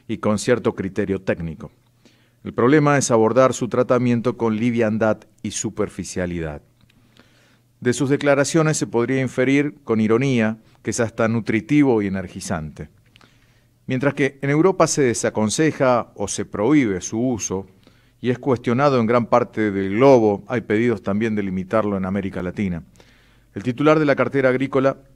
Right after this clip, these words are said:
alude a un centenar de premios Nobel que hablan de su carácter inocuo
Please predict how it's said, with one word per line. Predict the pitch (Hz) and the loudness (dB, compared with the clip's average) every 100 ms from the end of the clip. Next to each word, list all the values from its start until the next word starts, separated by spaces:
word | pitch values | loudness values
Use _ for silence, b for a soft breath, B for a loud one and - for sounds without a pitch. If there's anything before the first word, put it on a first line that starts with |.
| _ | _
alude | 117 120 131 131 | -4 0 2 2
a | 120 | 2
un | 117 | 0
centenar | - 110 107 113 123 | -2 -4 -2 -2 -2
de | 113 | -2
premios | 107 113 101 | -2 -2 -2
Nobel | 110 117 107 107 107 b b b b - | 0 0 2 -2 -6 b b b b -6
que | 117 | 0
hablan | 113 110 110 | 2 2 0
de | 98 | -2
su | - | -6
carácter | 104 107 95 107 101 | -2 -2 0 -4 -6
inocuo | 120 110 127 120 101 95 98 | -6 0 0 0 -4 -4 -8